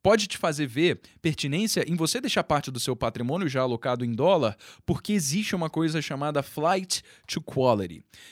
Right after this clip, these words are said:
Isso daqui é um fenômeno que a gente percebe em basicamente todas as crises, onde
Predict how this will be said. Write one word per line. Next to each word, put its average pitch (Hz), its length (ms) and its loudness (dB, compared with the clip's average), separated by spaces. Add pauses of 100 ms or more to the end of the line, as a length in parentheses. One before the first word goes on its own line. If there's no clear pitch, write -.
Isso 208 160 -2
daqui 208 200 0
é 196 40 -4
um 208 60 -6
fenômeno 135 560 -2
que 131 120 -6
a 123 40 -2
gente 135 200 -6
percebe 127 600 -2
em 127 240 -8
basicamente 147 480 -2
todas 175 200 0
as 135 120 -2
crises, 143 540 -4
onde 127 480 -4